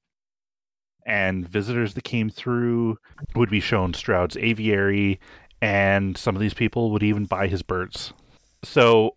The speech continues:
over his time, he raised almost three hundred canaries in his, in his cell, and he wrote two books. Uh, one of them is called The Diseases of Canaries.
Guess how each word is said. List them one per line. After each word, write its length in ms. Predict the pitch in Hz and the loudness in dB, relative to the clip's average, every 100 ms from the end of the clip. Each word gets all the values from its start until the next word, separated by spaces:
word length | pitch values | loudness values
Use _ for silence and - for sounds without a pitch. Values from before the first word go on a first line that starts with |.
| - | 2
over 600 | 143 160 165 156 147 - | 2 4 2 2 2 0
his 300 | - 120 101 | -6 -4 -4
time, 880 | - - - 262 151 90 87 127 170 - _ _ _ _ _ | -4 -6 0 2 2 0 -2 -6 -6 -12 _ _ _ _ _
he 580 | - - 135 127 127 123 | -14 -2 2 4 4 2
raised 520 | 113 113 113 113 - - | 2 2 4 2 -2 -2
almost 580 | 107 110 113 - - - | 0 2 0 -2 -10 -20
three 300 | - 127 135 | -6 0 0
hundred 340 | 127 135 127 | 0 0 -2
canaries 600 | - 113 92 95 107 110 | -2 -2 0 0 0 -2
in 140 | - 113 | -2 -2
his, 540 | 90 - - - - - - | -2 -2 -10 -12 -14 -14 -4
in 80 | 107 | -2
his 160 | 95 | -2
cell, 400 | - 92 90 151 _ _ _ _ _ | 0 0 0 -4 _ _ _ _ _
and 160 | 113 107 | -2 0
he 460 | 120 113 110 107 | 2 4 4 2
wrote 480 | 107 98 107 101 101 _ _ _ _ _ _ | 0 0 2 2 0 _ _ _ _ _ _
two 260 | - 170 170 | -6 -4 0
books. 560 | - - - - - - _ _ _ _ _ _ _ _ _ _ _ _ _ _ - | -2 -2 -8 -16 -16 -20 _ _ _ _ _ _ _ _ _ _ _ _ _ _ -2
Uh, 280 | 101 98 92 | 0 2 0
one 280 | - 107 131 | 0 2 2
of 60 | |
them 100 | 135 | 2
is 80 | 120 | 0
called 260 | - 120 101 | 0 0 0
The 80 | |
Diseases 500 | 104 98 104 104 120 | -2 -2 0 0 0
of 300 | 117 104 - - - | 0 -2 -6 -20 -6
Canaries. 600 | 127 98 90 104 147 | -2 0 -2 -4 -6